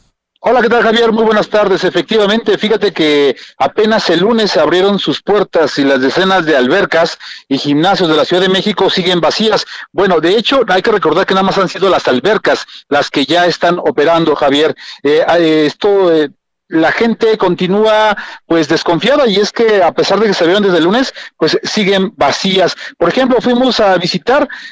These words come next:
qué es lo que estaba ocurriendo en una alberca ubicada en la alcaldía de Venustiano Carranza, y lo que nos encontramos es de que hay muy poca gente. La gente que llega lo está haciendo por la confianza que se gana, por las pláticas que les dan y por los protocolos.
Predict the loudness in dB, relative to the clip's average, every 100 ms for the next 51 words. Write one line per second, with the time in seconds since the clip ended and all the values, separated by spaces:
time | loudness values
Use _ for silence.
0 | _ -2 0 0 0 0 0 0 0 0
1 | 0 0 0 0 0 2 0 0 0 0
2 | -2 -2 0 0 0 0 0 0 0 0
3 | -2 -2 0 0 0 2 2 0 0 -2
4 | -2 -16 -20 -20 -6 -2 0 0 0 0
5 | 0 2 2 0 0 -2 0 0 0 0
6 | -2 0 -2 -2 0 2 2 0 -2 -2
7 | 0 0 0 0 -2 0 -2 -4 -20 -4
8 | -2 0 -2 -2 0 0 2 2 2 2
9 | 2 2 0 -4 -4 -2 0 2 0 -2
10 | -14 -20 _ 0 0 2 0 0 0 0
11 | 0 -2 0 0 2 0 0 0 0 0
12 | -2 0 0 -2 0 0 2 0 0 -4
13 | -2 0 0 0 -2 -2 0 0 0